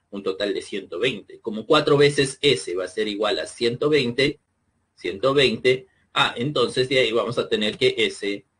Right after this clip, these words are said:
es igual a treinta. ¿Ven? Y ya tendríamos ya, este, la suma pedida.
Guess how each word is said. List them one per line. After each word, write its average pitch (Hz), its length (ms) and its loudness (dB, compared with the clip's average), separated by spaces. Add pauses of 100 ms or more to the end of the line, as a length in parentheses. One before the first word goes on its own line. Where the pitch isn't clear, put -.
(200)
es 107 200 -6
igual 90 300 -4
a 98 220 -8 (160)
treinta. - 280 -16 (340)
¿Ven? 240 300 0 (240)
Y 233 100 0
ya 262 120 4
tendríamos 175 540 6
ya, 147 280 4
este, 101 440 0
la 95 120 -6
suma 95 320 -8
pedida. 78 400 -14